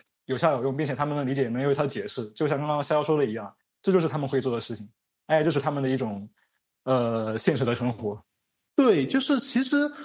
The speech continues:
Speaker 2: 呃，就像我，我还能举出一个大家可能会比较熟悉的例子，大家应该听过一个词叫“轴心时代”，对不对？就是，就是他讲，
Speaker 1: 啊，
Speaker 2: 如果没听过，
Speaker 1: 是。
Speaker 2: 我跟大家说一下，就是说那个，他说这个大概在一个某个时代，这个什么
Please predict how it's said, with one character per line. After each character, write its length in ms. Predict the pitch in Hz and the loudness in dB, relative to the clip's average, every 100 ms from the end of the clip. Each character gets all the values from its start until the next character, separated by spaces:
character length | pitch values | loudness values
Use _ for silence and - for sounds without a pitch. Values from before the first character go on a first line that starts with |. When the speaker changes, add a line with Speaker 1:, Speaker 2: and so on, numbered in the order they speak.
| - - | -16 2
Speaker 2:
呃， 200 | 202 196 | 4 4
就 120 | 214 | 2
像 200 | 285 247 | 2 4
我， 200 | 165 - | 2 -2
我 140 | - 143 | -2 2
还 180 | 175 202 | 4 4
能 120 | 240 | 2
举 160 | 233 143 | -2 -2
出 160 | 175 | -2
一 100 | 180 | 2
个 520 | 180 190 180 160 147 139 131 - - - _ | 4 6 4 4 4 4 2 0 -8 -20 _
大 100 | - | 2
家 140 | 185 180 | 4 4
可 140 | 170 | 2
能 100 | 135 | 2
会 80 | 165 | 2
比 100 | 156 | 4
较 120 | 156 | 2
熟 160 | - 135 | 2 0
悉 140 | 160 | 0
的 60 | 147 | 2
例 120 | 131 | 0
子， 80 | 101 | 2
大 120 | 196 | 4
家 120 | 208 | 4
应 60 | 220 | 2
该 60 | |
听 180 | 214 226 | 0 2
过 80 | 214 | 2
一 40 | |
个 80 | 180 | 2
词 160 | - 151 | -2 2
叫 140 | 165 | 2
“轴 260 | 151 131 143 | 2 0 0
心 220 | 185 190 | 0 -2
时 160 | - 120 | -4 0
代”， 180 | 135 | 0
对 140 | 127 120 | 0 -4
不 60 | |
对？ 260 | 110 110 117 _ _ _ _ _ | -2 -2 -4 _ _ _ _ _
就 100 | - | 2
是， 240 | 151 151 147 | 4 4 2
就 120 | 170 | 0
是 100 | 160 | 0
他 140 | 156 160 | -2 -8
讲， 280 | - 147 131 | 2 2 4
Speaker 1:
啊， 100 | 170 | 4
Speaker 2:
如 80 | 175 | 4
果 60 | 180 | 4
没 80 | |
听 140 | 160 196 | 2 4
过， 80 | 208 | 4
Speaker 1:
是。 60 | |
Speaker 2:
我 40 | 156 | 4
跟 40 | |
大 100 | 165 | 2
家 80 | 180 | 2
说 100 | 180 | 0
一 40 | |
下， 40 | 170 | 2
就 120 | 180 | 0
是 0 | |
说 180 | 180 175 | 0 2
那 140 | 175 | 0
个， 240 | 165 147 - - - | 2 2 0 -16 -6
他 120 | - | -2
说 180 | 180 185 | 2 2
这 100 | 180 | 2
个 380 | 165 151 151 147 | 2 2 2 2
大 140 | 160 | 2
概 180 | 165 151 | 4 2
在 240 | 151 160 151 | 4 2 4
一 140 | 143 | 0
个 80 | 147 | 0
某 120 | 127 | 0
个 120 | 127 | 0
时 160 | - 135 | -2 2
代， 240 | 170 147 | 2 2
这 80 | 127 | 0
个 80 | 143 | -4
什 100 | 131 | 0
么 260 | 127 127 | 2 2